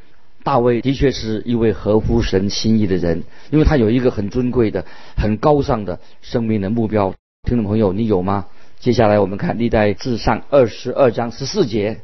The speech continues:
，“你有许多匠人，就是石匠、木匠和一切能做各样工的巧匠。”在历代志上，啊，这个经文里面我们看到大卫已经为他的儿子，啊，安排的许多的，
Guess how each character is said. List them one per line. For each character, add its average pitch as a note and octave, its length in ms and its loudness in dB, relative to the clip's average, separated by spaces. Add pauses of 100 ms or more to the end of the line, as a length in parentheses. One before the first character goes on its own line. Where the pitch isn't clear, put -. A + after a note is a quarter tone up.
(560)
，“你 A#2+ 100 0
有 B2+ 160 4
许 G#2+ 220 -8
多 A#2+ 180 0
匠 A#2+ 280 -2
人， F#2 280 -6 (100)
就 A#2 140 -6
是 A2+ 120 -6
石 C3+ 200 -8
匠、 C#3+ 280 -2 (280)
木 F3+ 200 -2
匠 C#3 320 -4
和 - 180 -8
一 C3 80 -8
切 A#2 380 -6 (180)
能 A#2+ 300 -6
做 D3 340 -2 (200)
各 F#3 200 2
样 D3 260 0
工 D3+ 320 -6
的 B2 220 -4 (580)
巧 G2 340 -4
匠。” A#2 220 0 (480)
在 A2+ 420 0 (420)
历 C#3 140 2
代 B2 120 2
志 B2 160 -6
上， - 280 -6
啊， D#2+ 160 -12
这 G2 100 -10
个 A2+ 40 -4
经 A#2+ 220 -4
文 A#2 100 0
里 G#2+ 80 -2
面 G2+ 100 -6
我 G#2 60 -2
们 A#2 140 -4
看 C3+ 240 2
到 A2+ 240 0 (220)
大 D3+ 120 6
卫 B2+ 200 6
已 A2+ 120 -4
经 D3 220 -6
为 D#3 260 -2 (560)
他 C3+ 140 -4
的 A#2+ 100 -2
儿 B2 180 4
子， G#2 340 -10
啊， E2+ 220 -14
安 C3+ 200 -2
排 A2+ 200 2
的 A2 240 -2
许 - 220 -8
多 B2+ 160 4
的， A2+ 240 0